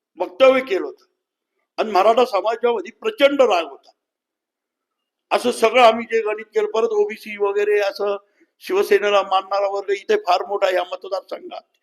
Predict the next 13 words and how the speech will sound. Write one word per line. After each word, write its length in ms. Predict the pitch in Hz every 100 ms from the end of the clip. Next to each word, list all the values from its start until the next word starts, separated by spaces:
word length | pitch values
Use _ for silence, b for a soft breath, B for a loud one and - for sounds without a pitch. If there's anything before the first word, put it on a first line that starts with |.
| _ _ _ _ _ -
सगळं 240 | 208 240
जर 160 | 247 233
गणित 260 | 214 220
केलं 240 | - 214 208
तर 140 | 214
सव्वा 360 | 202 180 170 190
लाखाच्या 520 | 190 190 202 196 185
आसपास 320 | 180 - 202
आम्हाला 360 | - 165 214 240
मतं 220 | 214 208
पडली 300 | - 196 -
पाहिजे 260 | - - _
होती. 240 | _ _